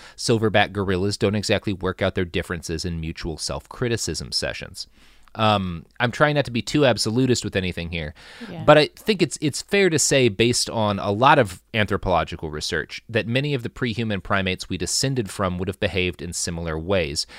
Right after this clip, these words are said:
Speaker 1: which is probably why we have brains that are to some extent hardwired for hierarchy.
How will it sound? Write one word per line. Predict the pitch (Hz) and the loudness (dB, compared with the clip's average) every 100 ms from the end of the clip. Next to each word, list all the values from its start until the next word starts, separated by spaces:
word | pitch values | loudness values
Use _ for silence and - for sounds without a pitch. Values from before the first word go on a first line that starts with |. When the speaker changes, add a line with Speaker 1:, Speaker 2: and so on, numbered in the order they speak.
| - | -10
Speaker 1:
which | - 120 | -6 -4
is | 120 | -6
probably | - 143 135 131 123 | 2 4 4 2 0
why | 107 107 | 2 2
we | 110 | 2
have | 104 95 | 2 0
brains | 90 92 90 87 | 0 0 0 -2
that | - | -2
are | 90 87 | 0 0
to | 90 | -4
some | - - 107 | -4 -2 -2
extent | - - - 101 - | -2 -4 0 -2 -2
hardwired | - 107 101 90 82 76 | 2 2 2 0 0 -2
for | - 76 | -6 -8
hierarchy. | - 120 101 80 62 - - | -2 0 0 -2 -6 -10 -14